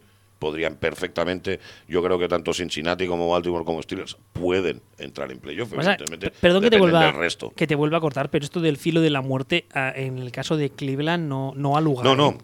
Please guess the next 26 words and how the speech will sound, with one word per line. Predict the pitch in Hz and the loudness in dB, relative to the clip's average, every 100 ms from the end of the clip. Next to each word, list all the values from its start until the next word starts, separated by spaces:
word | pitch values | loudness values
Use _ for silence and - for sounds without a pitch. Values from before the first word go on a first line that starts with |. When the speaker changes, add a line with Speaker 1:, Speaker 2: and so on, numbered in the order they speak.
| - | -10
Speaker 2:
¿eh? | |
Speaker 1:
eh, | 85 | -4
no, | 92 95 | 0 0
no, | 90 87 | 0 4
Speaker 2:
Cleveland | 185 185 196 | 8 10 10
Speaker 1:
pero | 220 | 8
Speaker 2:
está | - | 4
en | 170 | 2
coma | 160 165 175 | 6 6 6
profundo. | 185 139 156 175 104 | 4 2 2 0 0
Speaker 1:
Ya, | 90 92 | 0 0
pero | 82 76 | 2 2
para | 69 67 | 2 0
los | 67 | 0
Speaker 2:
Ah. | 76 | -2
Speaker 1:
otros | 85 85 | -2 -2
tres | 101 - | -2 -2
sí | - | -4
que | |
están | 104 82 | -4 -4
al | 67 | -6
filo. | 67 78 65 | -8 -8 -8
Speaker 2:
Ah, | 120 | 0
Speaker 1:
¿Por | 113 | 2
Speaker 2:
bueno, | 107 | 4
Speaker 1:
qué? | 123 | 2